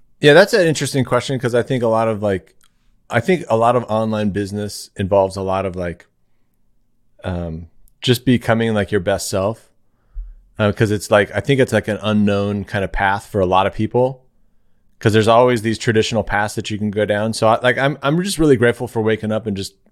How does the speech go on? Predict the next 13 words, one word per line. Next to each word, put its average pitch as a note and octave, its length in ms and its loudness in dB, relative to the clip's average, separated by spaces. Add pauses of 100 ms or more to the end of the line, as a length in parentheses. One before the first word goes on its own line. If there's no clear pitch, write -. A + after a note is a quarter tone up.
kinda G2+ 240 -2
owning G2+ 240 -2
my F2+ 120 -4
day F#2+ 460 -4
and, E2+ 340 -12 (460)
um, F2 360 -4 (100)
kinda, F#2 220 -2
like, F2 180 -4
carving G2+ 320 -2
my F#2 140 -6
own F2+ 140 -8
path F#2+ 480 -6 (580)
and F#2+ 460 0